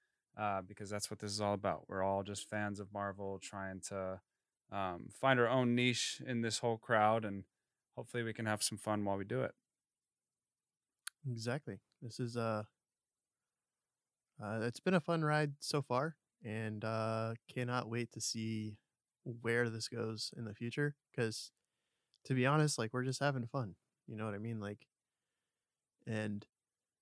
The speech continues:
Speaker 2: if we get interactions with just one person or two people, like, that's amazing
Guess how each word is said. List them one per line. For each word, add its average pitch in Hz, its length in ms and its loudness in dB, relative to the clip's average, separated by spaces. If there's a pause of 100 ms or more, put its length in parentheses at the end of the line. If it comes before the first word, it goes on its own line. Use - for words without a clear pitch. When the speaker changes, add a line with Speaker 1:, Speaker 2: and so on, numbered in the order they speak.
(640)
Speaker 2:
if 127 260 -2
we 113 140 4
get 123 260 4
interactions 131 720 4
with 113 160 -2
just 117 240 -4
one 110 280 -6
person 107 400 -6
or 101 100 -8
two 113 260 -8
people, 131 400 -4
like, 107 260 -10
that's - 460 -4 (220)
amazing 113 800 -2